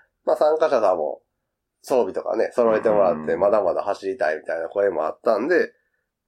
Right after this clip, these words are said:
Speaker 2: まあせっかくやから、
Speaker 1: まあまあ、
Speaker 2: 車両もあるし、
Speaker 1: そうですね。うん。
Speaker 2: 秋も参加しましょうということで、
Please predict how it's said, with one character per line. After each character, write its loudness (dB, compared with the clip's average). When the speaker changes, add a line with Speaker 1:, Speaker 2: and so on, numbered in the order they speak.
Speaker 2:
ま 0
あ -10
せ -6
っ -18
か -4
く 0
や 0
か -2
ら、 -6
Speaker 1:
ま -2
あ -2
ま -2
あ、 2
Speaker 2:
車 2
両 2
も 0
あ 0
る 0
し、 -10
Speaker 1:
そ -14
う -14
で -20
す -20
ね。 -10
う -12
ん。 -10
Speaker 2:
秋 -2
も -4
参 -4
加 -2
し -10
ま 2
し -4
ょ 0
う -8
と -4
い -2
う -8
こ -2
と 0
で、 0